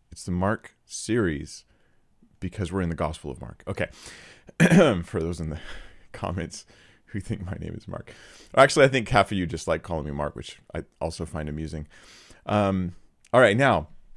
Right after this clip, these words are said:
here's what we, we're gonna, we're gonna do. Let's start with verse thirteen and just start to unpack this text and understand it.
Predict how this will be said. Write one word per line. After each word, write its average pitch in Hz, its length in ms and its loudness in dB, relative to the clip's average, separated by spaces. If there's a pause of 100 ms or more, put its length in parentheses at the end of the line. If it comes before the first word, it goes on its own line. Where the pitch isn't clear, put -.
(760)
here's 151 240 4
what 139 100 6
we, 123 100 2
we're 110 200 2
gonna, 101 340 2
we're 110 140 0
gonna 107 160 2
do. 90 120 2
Let's 92 200 0
start 175 240 4
with 160 140 2
verse 110 240 2
thirteen 95 460 0
and 90 140 -4
just 98 140 -2
start 110 160 -2
to - 140 -4
unpack 110 540 0
this 95 240 -4
text - 340 -4
and 73 80 -8
understand 80 440 -6
it. - 100 -12